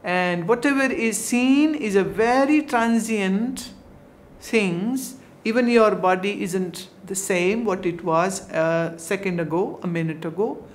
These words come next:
definitely then a day ago or a month ago or a year ago. So this is a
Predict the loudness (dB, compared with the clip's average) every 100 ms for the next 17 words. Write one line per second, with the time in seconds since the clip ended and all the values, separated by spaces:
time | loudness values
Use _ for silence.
0 | -20 -20 -20 -20 -4 -2 0 0 0 2
1 | 2 2 0 2 2 2 0 0 0 0
2 | 0 0 -2 -4 -6 -2 -2 0 -2 -2
3 | -2 -4 -6 -8 -10 -14 -20 -20 -20 -20
4 | -20 -18 -10 -8 -4 -2 -2 0 0 0